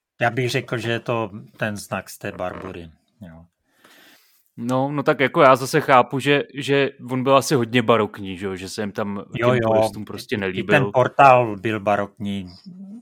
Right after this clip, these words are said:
Speaker 1: ten, eh, severní. Takže v rámci
Speaker 2: Hmm.
Speaker 1: regotizace tohohle portálu to tam všechno vyházeli.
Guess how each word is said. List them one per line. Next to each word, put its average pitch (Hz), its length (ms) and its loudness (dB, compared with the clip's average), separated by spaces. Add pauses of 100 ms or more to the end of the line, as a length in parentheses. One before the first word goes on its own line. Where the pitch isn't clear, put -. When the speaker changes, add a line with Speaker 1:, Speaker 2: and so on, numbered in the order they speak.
(140)
Speaker 1:
ten, 98 240 -10
eh, 92 180 -10
severní. 95 760 -10 (640)
Takže 110 260 -8
v 107 40 -6
rámci 113 340 -4
Speaker 2:
Hmm. 123 40 -2
Speaker 1:
regotizace 110 720 -8
tohohle 104 360 -8
portálu 98 920 -10 (400)
to 98 80 -20
tam 92 280 -12
všechno 92 400 -14
vyházeli. 87 600 -16